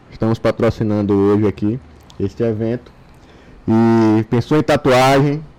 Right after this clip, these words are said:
Procura a gente aí no Instagram, arroba Franz Greze, e aí vocês vão ter tatuagem de qualidade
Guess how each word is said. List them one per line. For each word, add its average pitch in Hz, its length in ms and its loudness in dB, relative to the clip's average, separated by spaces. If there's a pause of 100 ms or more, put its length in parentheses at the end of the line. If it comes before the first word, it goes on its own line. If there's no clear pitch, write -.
(1080)
Procura 113 520 0
a 113 120 -2
gente 107 280 0
aí 98 320 2
no 101 120 -4
Instagram, 101 560 0 (360)
arroba 101 360 0
Franz 101 280 -2
Greze, 104 360 2 (440)
e 98 140 0
aí 98 140 2
vocês 101 440 -4
vão 101 140 -8
ter 95 180 -4
tatuagem 98 460 -2
de 98 80 0
qualidade 95 720 0